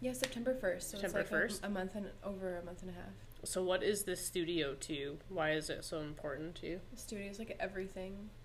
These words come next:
Speaker 1: Like, I realized, like, if I was gonna spend money on a quality of, like, not even, yeah, a quality of life, like, what would I spend my money on? And maybe that means, like, not shopping as much.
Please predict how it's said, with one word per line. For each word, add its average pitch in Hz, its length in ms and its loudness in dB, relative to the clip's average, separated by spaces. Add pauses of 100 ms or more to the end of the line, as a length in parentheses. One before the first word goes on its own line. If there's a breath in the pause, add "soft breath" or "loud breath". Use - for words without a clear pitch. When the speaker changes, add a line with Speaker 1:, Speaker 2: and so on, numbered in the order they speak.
(280)
Speaker 1:
Like, 214 160 0
I 214 60 4
realized, 196 480 2
like, 208 160 -4
if 202 100 -6
I 190 140 2
was 196 120 -2
gonna 214 220 0
spend 190 420 0
money 175 400 -2 (840)
on 196 220 0 (1080)
a 208 100 -4
quality 190 480 2
of, 185 100 2 (180)
like, 190 240 0 (180)
not 226 100 -2
even, 302 220 -2 (100)
yeah, 196 220 -2
a 208 60 -6
quality 202 420 -2
of 185 100 -2
life, 180 300 0 (1160)
like, 202 140 -6
what 196 120 2
would 196 100 2
I 202 60 6
spend 196 200 -2
my 190 80 0
money 185 260 -4
on? 214 200 2
And 202 180 -2
maybe 196 220 0
that 190 200 0
means, 196 460 -2
like, 185 300 -2
not 196 180 -2
shopping 190 360 -4
as 202 120 -6
much. 240 440 -4